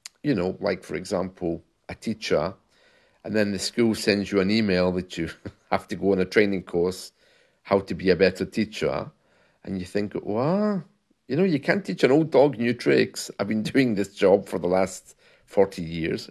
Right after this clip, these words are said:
for example. Um, so it's just a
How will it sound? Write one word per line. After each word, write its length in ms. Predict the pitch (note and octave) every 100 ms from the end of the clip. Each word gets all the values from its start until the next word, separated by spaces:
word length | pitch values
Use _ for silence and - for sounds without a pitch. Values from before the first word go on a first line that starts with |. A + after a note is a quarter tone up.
| -
for 160 | A2
example. 540 | G2 E2+ D#2+ - - E2 - _ _ _ _ _ _ _ _ _ - _ _ _ _ _ _ _ -
Um, 600 | G2 G2+ F#2+ F#2+ F2+ F2+ _
so 520 | - B2+ A2+ G2+ F2 _ _ -
it's 200 | G#2 -
just 220 | C#3+ C3+
a 180 | A2+ -